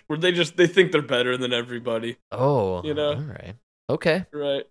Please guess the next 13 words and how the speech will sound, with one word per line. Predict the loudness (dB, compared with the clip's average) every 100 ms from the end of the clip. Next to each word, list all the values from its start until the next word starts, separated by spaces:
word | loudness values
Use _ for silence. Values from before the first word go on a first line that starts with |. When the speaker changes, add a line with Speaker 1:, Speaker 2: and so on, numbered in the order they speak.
| 0
Speaker 2:
Sure. | 6 8
Speaker 1:
And | 6 2
they, |
they | 2
really | 6 6 8 8
aren't, | 8 8 8 4
but | 2 6
yeah, | 8 10
their | 8
girls | 6 6 4
are |
kinda | 0 0 0
hotter. | -2 -2 -2